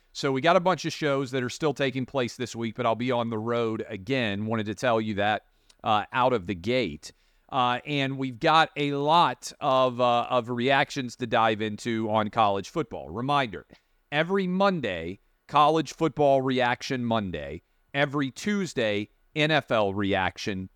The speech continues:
Tuesday during football season. That's the way we roll here, uh, on Outkick the Show. So I just wanna give you a little bit of a, uh, a preview there. Gambling picks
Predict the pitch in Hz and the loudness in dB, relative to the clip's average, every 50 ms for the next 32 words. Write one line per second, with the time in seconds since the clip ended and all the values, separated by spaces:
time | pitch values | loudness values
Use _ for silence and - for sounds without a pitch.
0 | _ _ - - 202 190 160 127 - - 104 90 87 85 85 82 - _ _ _ | _ _ -2 0 2 2 2 0 -4 -4 -4 -4 -4 -4 -6 -6 -10 _ _ _
1 | - 120 113 139 156 156 151 147 139 135 - - 156 143 - - 135 123 117 113 | -16 -8 -4 -2 -2 0 0 -2 -2 -4 -4 -2 -2 -2 -2 0 -2 -2 -2 -2
2 | - - 127 120 110 95 123 120 110 113 113 113 110 - - 127 117 117 113 110 | -4 -4 -4 -4 -4 -4 -4 -4 -2 -2 -2 -2 -4 -4 -4 -2 0 0 0 0
3 | 107 104 104 107 113 117 117 113 110 90 98 104 98 95 92 92 - _ _ _ | -2 -4 -4 -2 0 0 0 0 -2 -4 -4 -2 -2 -2 -2 -4 -6 _ _ _
4 | _ - 120 113 107 104 95 - 131 120 113 110 107 104 107 - - 120 110 107 | _ -4 -2 0 0 0 0 -2 -2 -2 0 0 0 -2 -4 -4 -2 0 0 0
5 | 104 _ - - 110 95 - - - - 98 95 - - 160 139 107 78 - - | -2 _ -6 -4 -4 -4 -4 -8 -14 -14 -12 -10 -6 -2 0 0 0 0 -2 -4
6 | 123 113 113 113 143 147 135 120 123 131 117 123 120 117 117 117 113 107 98 107 | -4 -4 -4 -4 -4 -4 -4 -2 -4 -4 -2 -2 0 0 0 0 -2 -2 0 -2
7 | 104 101 92 101 98 95 95 95 92 87 98 98 90 87 85 - 101 - _ - | -2 -2 -2 -2 -2 -2 -2 -4 -6 -6 -6 -6 -6 -8 -8 -12 -16 -18 _ -4
8 | 156 156 143 123 101 92 87 78 78 76 73 73 - _ _ _ _ _ _ _ | -2 -2 -2 -2 -2 -4 -4 -4 -6 -6 -8 -10 -12 _ _ _ _ _ _ _
9 | - - 135 143 147 160 165 175 175 170 156 139 - 156 147 147 139 - - - | -8 -4 0 0 2 2 2 2 2 2 0 -2 -2 -2 0 -2 -2 -4 -8 -14
10 | - | -16